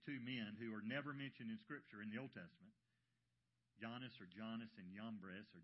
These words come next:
Jambres. Th-, they're the names given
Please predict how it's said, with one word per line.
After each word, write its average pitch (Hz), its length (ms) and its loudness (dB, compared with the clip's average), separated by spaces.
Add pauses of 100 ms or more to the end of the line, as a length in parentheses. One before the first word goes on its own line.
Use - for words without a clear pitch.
Jambres. 90 520 -4 (2000)
Th-, 135 200 -12
they're 156 320 6 (120)
the 113 80 0
names 151 400 4 (160)
given 120 480 6